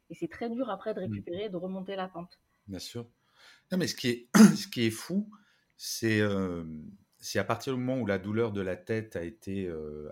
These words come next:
Speaker 2: atténuée, donc ce passage à Saint-Jean-Pied-de-Port a été vraiment très, très important,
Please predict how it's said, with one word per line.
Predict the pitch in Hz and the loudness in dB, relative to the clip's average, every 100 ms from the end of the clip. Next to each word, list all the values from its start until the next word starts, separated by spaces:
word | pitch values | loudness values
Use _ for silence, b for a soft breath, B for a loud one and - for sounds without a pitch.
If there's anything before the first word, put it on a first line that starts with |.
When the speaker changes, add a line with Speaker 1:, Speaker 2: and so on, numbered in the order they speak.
| - | -16
Speaker 2:
atténuée, | - - 101 87 95 135 151 | -16 -10 -8 -6 -4 -4 -6
donc | 95 85 | -12 -16
ce | - | -16
passage | - 95 101 90 | -14 -8 -8 -8
à | |
Saint-Jean-Pied-de-Port | 85 87 92 101 90 101 85 | -12 -12 -12 -12 -10 -8 -10
a | |
été | 76 - 85 82 - | -12 -14 -12 -12 -16
vraiment | 82 85 90 95 95 90 | -16 -12 -6 -4 -4 -6
très, | - 92 | -10 -12
très | 90 82 | -10 -12
important, | - - - 139 | -12 -16 -14 -16